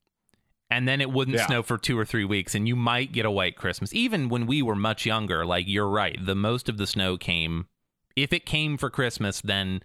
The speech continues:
Speaker 1: that was great, but most of the time it was gonna be a January, February sort of affair.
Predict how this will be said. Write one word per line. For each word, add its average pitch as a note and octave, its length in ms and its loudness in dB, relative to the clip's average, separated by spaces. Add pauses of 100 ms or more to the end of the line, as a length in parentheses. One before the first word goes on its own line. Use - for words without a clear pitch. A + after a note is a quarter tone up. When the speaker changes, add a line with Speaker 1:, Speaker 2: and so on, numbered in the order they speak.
(540)
Speaker 1:
that G2+ 180 0
was G2+ 140 -2
great, G#2 340 0
but D#2 100 0
most F#2 200 0
of - 60 -12
the F#2 60 -4
time F2+ 240 0
it E2+ 60 -2
was E2+ 120 -4
gonna E2+ 180 -2
be E2+ 120 -2
a D#2 60 -2
January, D#2+ 560 -2
February D#2+ 540 -4
sort F#2+ 200 -4
of F#2+ 80 -6
affair. G1+ 500 -4